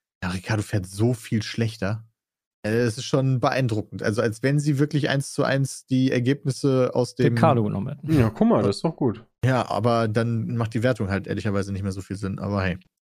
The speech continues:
Speaker 3: Wie sieht das so mit Teamstärken aus? Ist das halbwegs in Ordnung?
Speaker 1: Ja.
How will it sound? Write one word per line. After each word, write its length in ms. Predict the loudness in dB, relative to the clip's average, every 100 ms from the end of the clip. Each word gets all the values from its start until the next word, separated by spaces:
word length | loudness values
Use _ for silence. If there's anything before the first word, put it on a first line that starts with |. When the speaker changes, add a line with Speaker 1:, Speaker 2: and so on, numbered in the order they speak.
| _ _ -6
Speaker 3:
Wie 80 | -2
sieht 160 | 4 4
das 100 | 4
so 60 |
mit 120 | 0 2
Teamstärken 580 | 0 2 2 2 2
aus? 300 | 2 2 0
Ist 120 | -2 -4
das 160 | 0
halbwegs 560 | 2 4 2 0 -6 -4
in 140 | 0
Ordnung? 520 | 2 0 2 0 0 0
Speaker 1:
Ja. 220 | 0 0